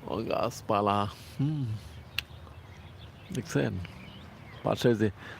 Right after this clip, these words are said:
তিনতলা বিল্ডিং আছে, তিনতলা, একটা, দুইটা, তিনটা। আমাদের এগুলো দোতলা অ্যাপার্টমেন্ট হাউস।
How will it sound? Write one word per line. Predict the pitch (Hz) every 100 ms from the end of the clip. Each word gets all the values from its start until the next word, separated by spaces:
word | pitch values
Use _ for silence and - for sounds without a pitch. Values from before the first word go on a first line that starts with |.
| -
তিনতলা | 135 131 120 123 120
বিল্ডিং | 110 113 107 110
আছে, | 104 - - -
তিনতলা, | 117 104 104 95 98
একটা, | 95 98 - 107
দুইটা, | 98 98 98 -
তিনটা। | 104 98 95 92 - - - - - - - - -
আমাদের | 110 113 110
এগুলো | 107 104
দোতলা | 104 104 98 90
অ্যাপার্টমেন্ট | 80 95 113 104 82 82 82
হাউস। | - - - -